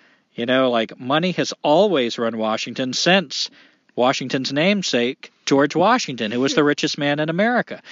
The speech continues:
Speaker 1: It's always been about the billionaires and millionaires. It's always been about the, the one percent,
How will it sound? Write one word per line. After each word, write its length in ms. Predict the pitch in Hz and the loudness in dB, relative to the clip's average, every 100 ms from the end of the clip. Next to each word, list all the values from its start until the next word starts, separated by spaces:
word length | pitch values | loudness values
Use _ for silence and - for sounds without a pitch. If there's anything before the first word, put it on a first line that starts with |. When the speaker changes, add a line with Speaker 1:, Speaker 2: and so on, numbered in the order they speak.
| - - | -14 -4
Speaker 1:
It's 160 | - | 2
always 280 | 220 277 254 | 4 4 0
been 200 | - 120 | -2 -2
about 240 | 110 110 - | 0 -2 -2
the 80 | |
billionaires 600 | 113 117 110 107 104 98 | -2 0 0 -2 -2 -4
and 100 | 120 113 | -4 -4
millionaires. 580 | 113 104 104 95 - - - | -4 -4 -6 -8 -12 -14 -4
It's 160 | 175 208 | 2 4
always 280 | 233 240 - | 4 4 4
been 260 | 165 160 | 2 2
about 400 | 139 143 139 135 | 0 0 0 0
the, 340 | 143 127 120 - _ _ _ _ _ _ _ _ - | 0 0 0 -6 _ _ _ _ _ _ _ _ 2
the 140 | 143 | 4
one 400 | 127 131 135 127 | 4 2 0 0
percent, 680 | 117 120 - 131 107 82 - | -2 -2 0 -2 -2 -4 -18